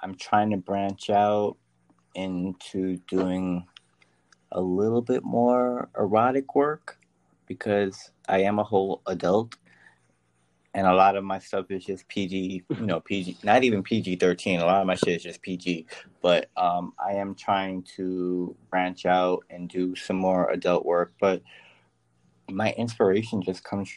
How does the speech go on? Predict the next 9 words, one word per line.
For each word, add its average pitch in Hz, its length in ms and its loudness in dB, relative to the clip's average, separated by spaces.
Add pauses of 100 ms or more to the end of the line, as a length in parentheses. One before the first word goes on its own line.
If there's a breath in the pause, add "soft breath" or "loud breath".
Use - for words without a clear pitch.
from, 101 140 -4 (2250 loud breath)
um, 95 360 4
a 104 80 -4
lot 104 220 6
of, 110 120 0 (100)
a, 92 160 -6 (1200)
is 110 260 -2 (100)
portraiture 101 760 -2
work, 82 580 -6